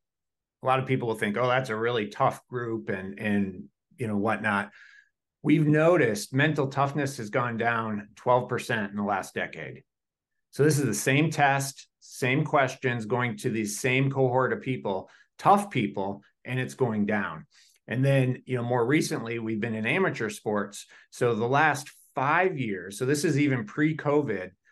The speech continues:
we've seen trends of, like, mental toughness going down. Confidence has gone down double digits. And so what we're seeing, or,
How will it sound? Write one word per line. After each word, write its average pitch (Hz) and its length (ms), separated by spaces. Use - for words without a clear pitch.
we've 135 220
seen 165 320
trends 160 400
of, 113 100
like, 110 200
mental 127 280
toughness 143 460
going 107 300
down. 101 320
Confidence 139 640
has 104 120
gone 107 300
down 104 260
double 101 260
digits. 85 560
And 110 520
so 120 340
what 135 300
we're 131 140
seeing, 175 680
or, 127 260